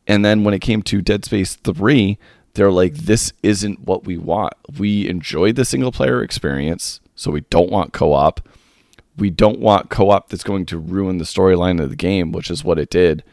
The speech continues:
And they didn't want microtransactions in it. And all those things thr-, being thrown into that game meant that players,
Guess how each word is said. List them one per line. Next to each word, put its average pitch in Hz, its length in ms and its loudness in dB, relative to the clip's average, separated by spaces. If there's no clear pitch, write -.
And 90 340 2
they 82 120 -2
didn't 104 340 0
want 98 240 2
microtransactions 78 1080 -2
in 73 80 -4
it. - 160 -8
And 90 160 0
all 87 340 4
those 107 240 2
things 110 320 4
thr-, 90 300 -6
being 101 220 0
thrown 98 260 -2
into 92 200 -4
that 87 180 2
game 98 400 -2
meant 95 360 0
that 92 240 4
players, 104 680 0